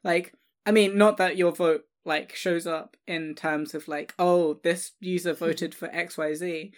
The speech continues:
Speaker 1: but in the kind of, like, overarching, "How does Tumblr feel about characters?" way, I feel
Speaker 2: Mm.
Speaker 1: like more people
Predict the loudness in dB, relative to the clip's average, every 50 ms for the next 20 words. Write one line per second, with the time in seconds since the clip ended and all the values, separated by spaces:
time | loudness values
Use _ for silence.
0 | -20 -20 -20 _ -4 -4 0 2 2 2 2 2 0 2 2 2 2 2 0 -2
1 | -4 -6 -4 -4 -4 -4 -6 -6 -8 -6 -6 -4 -6 -6 -8 -12 -18 -20 _ _
2 | _ _ _ _ 0 2 4 4 2 2 0 0 2 2 2 2 0 -2 -4 -6
3 | -4 -4 -4 -4 -4 -8 -6 -4 -2 0 0 0 0 -2 -2 -4 -4 -8 -8 -6
4 | -6 -4 -2 -2 -2 -2 -2 -2 -2 -2 -2 -4 -4 -4 -6 -6 -6 -8 -10 -8
5 | -6 -6 -6 -6 -8 -8 -6 -4 -4 -4 -6 -10 -14 -14 -12 -12 -14 -14 -16 _
6 | -20 -20 -20 -10 -8 -8 -6 -2 0 2 2 2 2 0 -2 -4 -4 -2 0 2
7 | 0 0 -2 -4 -4 -6 -6 -4 -2 0 0 0 0 -2 -4 -6